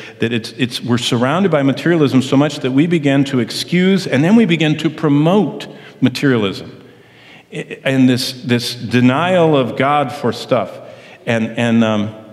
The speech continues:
then I was thankful, about nine years later, he came out with a layman's,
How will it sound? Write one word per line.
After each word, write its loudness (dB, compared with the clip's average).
then 0
I -2
was -4
thankful, 0
about -2
nine 2
years 2
later, 0
he 0
came 0
out -2
with -2
a 0
layman's, 0